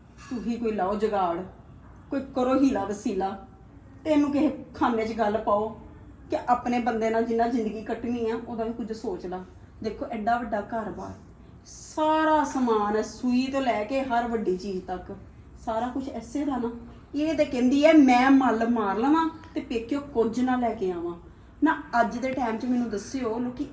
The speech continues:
ਏ ਸੀ ਦਿੰਦੇ ਕਿ ਕੂਲਰ? ਆਹ ਸੜਿਆ ਜਿਹਾ ਕੂਲਰ ਦਿੱਤਾ ਉੱਪਰ, ਅਸੀਂ ਮੈਂ ਨਹੀਂ ਚੰਗੀ ਰੱਖਿਆ। ਕੋਈ ਦੇਣ ਦਾ ਚੱਜ ਨਹੀਂ, ਕੁਛ ਗੱਲ ਕਰਨ ਦਾ ਚੱਜ ਨਹੀਂ। ਵਿਆਹ ਤੋਂ ਬਾਅਦ ਫੇਰਾ ਪੂਰੇ ਪਰਿਵਾਰ ਨੂੰ ਪੈਂਦਾ ਹੈ।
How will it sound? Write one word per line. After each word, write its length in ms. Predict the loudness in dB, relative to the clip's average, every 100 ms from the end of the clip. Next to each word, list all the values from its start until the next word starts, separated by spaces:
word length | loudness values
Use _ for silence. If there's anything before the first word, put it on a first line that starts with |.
| -2
ਏ 100 | -2
ਸੀ 200 | -2 -4
ਦਿੰਦੇ 260 | -2 -4
ਕਿ 100 | -4
ਕੂਲਰ? 380 | -6 -6 -6 -8 -10 -16 -12 -10
ਆਹ 20 |
ਸੜਿਆ 420 | -4 -2 0 0
ਜਿਹਾ 100 | 0
ਕੂਲਰ 320 | -2 -4 -4
ਦਿੱਤਾ 260 | -4 -4 -4
ਉੱਪਰ, 240 | -4 -6
ਅਸੀਂ 220 | -6 -6
ਮੈਂ 360 | -6 -4 0 0
ਨਹੀਂ 140 | 0
ਚੰਗੀ 300 | -2 -4 -6
ਰੱਖਿਆ। 300 | -6 -10 -14 -16 -18 -20 -20 -20 -20 -20 -20 -20 -20 -20 -12 0
ਕੋਈ 180 | 2 4
ਦੇਣ 400 | 2 0 2 6
ਦਾ 120 | 6
ਚੱਜ 340 | 6 0 2
ਨਹੀਂ, 340 | 0 0 -4 -10 -6
ਕੁਛ 100 | -6 -2
ਗੱਲ 360 | 6 6 6 2
ਕਰਨ 220 | 2 2
ਦਾ 100 | 2
ਚੱਜ 360 | 2 -2 0
ਨਹੀਂ। 300 | -2 0 -2 -4 -12 -20 -20 -20 -18 -6
ਵਿਆਹ 340 | -2 2 2 2
ਤੋਂ 80 |
ਬਾਅਦ 400 | -2 -2 -2 -4
ਫੇਰਾ 280 | -2 -2 -2
ਪੂਰੇ 260 | -4 -2 -2
ਪਰਿਵਾਰ 480 | 0 0 2 0 -2
ਨੂੰ 140 | -2
ਪੈਂਦਾ 300 | -4 -2
ਹੈ। 60 | -2